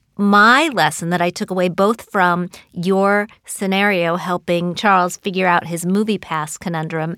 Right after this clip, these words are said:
and this Jeopardy thing is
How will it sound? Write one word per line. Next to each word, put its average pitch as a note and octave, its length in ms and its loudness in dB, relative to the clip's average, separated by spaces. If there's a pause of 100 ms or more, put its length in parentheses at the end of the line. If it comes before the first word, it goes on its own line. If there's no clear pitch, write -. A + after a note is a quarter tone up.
(100)
and G3 680 0 (340)
this F3 240 -6
Jeopardy F3 460 -4
thing D#3+ 260 -6
is D#3+ 400 -6